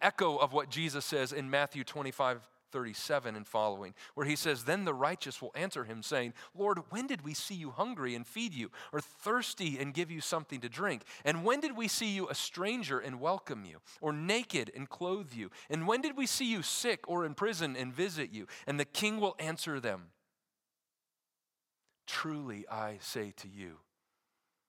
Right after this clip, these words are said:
as you did it to one of these, the least of these, my brothers,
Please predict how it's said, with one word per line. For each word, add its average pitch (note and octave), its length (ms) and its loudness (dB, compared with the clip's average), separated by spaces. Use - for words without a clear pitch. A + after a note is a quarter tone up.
as B2 260 0
you D3 140 -4
did D3 180 0
it D#3+ 140 -2
to C3+ 140 -4
one C3 260 -2
of A2+ 240 -4
these, A#2 440 -4
the A2+ 100 -2
least A2+ 600 -8
of G#2+ 120 -20
these, G#2 200 -10
my G2 140 -2
brothers, F2 640 -12